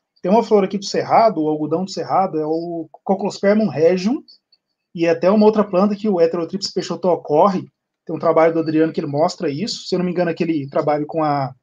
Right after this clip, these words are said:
Pereira, né? Me corrija se eu estiver errado depois, ele mostra que tem esse trips lá nessa planta também, a Coclospermum regium. E lá eles são mais abundantes ainda, lá você consegue encontrar mais de cem trips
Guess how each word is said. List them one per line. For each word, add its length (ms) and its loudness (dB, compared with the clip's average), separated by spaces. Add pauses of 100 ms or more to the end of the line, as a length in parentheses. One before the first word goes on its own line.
Pereira, 480 -2
né? 180 -2 (1040)
Me 60 -8
corrija 220 2
se 80 -4
eu 40 0
estiver 220 0
errado 300 0
depois, 440 0
ele 120 6
mostra 380 6
que 100 -8
tem 160 2
esse 160 -2
trips 320 -4
lá 100 2
nessa 220 -4
planta 260 -2
também, 400 -6 (100)
a 440 -4
Coclospermum 520 2
regium. 320 -4 (460)
E 40 2
lá 80 8
eles 140 4
são 160 4
mais 240 6
abundantes 480 4
ainda, 280 2
lá 140 -2
você 140 -6
consegue 680 2 (200)
encontrar 320 0
mais 260 2
de 80 -2
cem 260 2
trips 580 -2